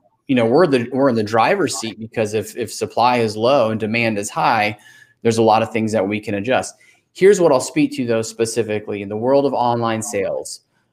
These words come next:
um, and even, you know, that bleeds over into on-site sales. Yes, we are, we are ex-, starting to develop habits that will not serve us past the pandemic.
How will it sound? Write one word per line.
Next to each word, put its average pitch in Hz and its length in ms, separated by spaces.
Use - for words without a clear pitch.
um, 110 500
and 107 460
even, 120 680
you - 180
know, 110 260
that 120 240
bleeds 123 320
over 113 260
into 107 580
on-site 113 520
sales. 98 320
Yes, 127 300
we 143 220
are, 147 380
we 135 180
are 135 160
ex-, - 360
starting 147 440
to 143 160
develop 123 420
habits 143 520
that 117 200
will 139 140
not 131 240
serve 135 320
us 110 160
past 120 380
the 104 80
pandemic. 101 720